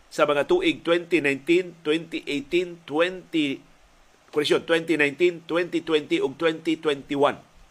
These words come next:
Tulo ka tuig atol gyud sa pagsulbong sa pandemya nga wa na magpabakuna ang mga bata.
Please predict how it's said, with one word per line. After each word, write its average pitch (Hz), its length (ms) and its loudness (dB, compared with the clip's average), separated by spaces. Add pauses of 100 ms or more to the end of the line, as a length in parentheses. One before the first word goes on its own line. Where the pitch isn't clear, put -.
(720)
Tulo 190 240 4
ka 190 80 2
tuig 165 320 0 (240)
atol 185 320 2
gyud 160 160 2
sa - 160 -6
pagsulbong 151 560 -2 (240)
sa - 160 -6
pandemya 117 480 -2 (1300)
nga 117 240 -2 (1800)
wa 147 240 0
na 196 160 0
magpabakuna 147 720 0
ang 131 80 -6
mga 120 160 -4
bata. 147 320 -2